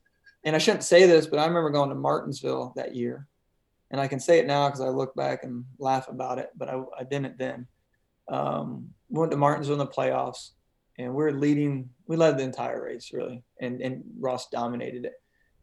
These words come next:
And with fourteen laps to go, Jennifer Jo Cobb spit an axle,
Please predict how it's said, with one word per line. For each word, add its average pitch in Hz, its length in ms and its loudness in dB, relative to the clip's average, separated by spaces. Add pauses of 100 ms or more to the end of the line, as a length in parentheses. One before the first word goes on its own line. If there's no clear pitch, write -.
(140)
And 131 80 -8
with 127 120 -6
fourteen 190 420 2
laps 160 280 2
to 156 60 -6
go, 139 500 4
Jennifer 151 340 -2
Jo 139 220 2
Cobb 139 400 0
spit 139 240 -2
an 135 120 -4
axle, - 460 -10